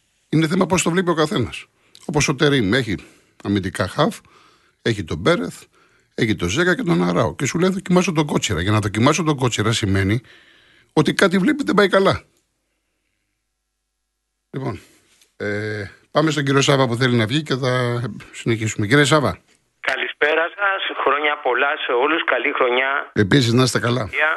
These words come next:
Speaker 2: Ευχές να σταματήσουν οι πόλεμοι, γιατί σκοτώνονται παιδιά, μανάδες, πατεράδες για τα συμφέροντα του μεγάλου κεφαλαίου.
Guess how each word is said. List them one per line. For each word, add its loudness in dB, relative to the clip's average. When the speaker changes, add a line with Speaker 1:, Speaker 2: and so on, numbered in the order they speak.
Speaker 2:
Ευχές 0
να -2
σταματήσουν -2
οι -2
πόλεμοι, 0
γιατί -2
σκοτώνονται 0
παιδιά, 0
μανάδες, 0
πατεράδες 0
για -2
τα 0
συμφέροντα 0
του -8
μεγάλου 0
κεφαλαίου. 0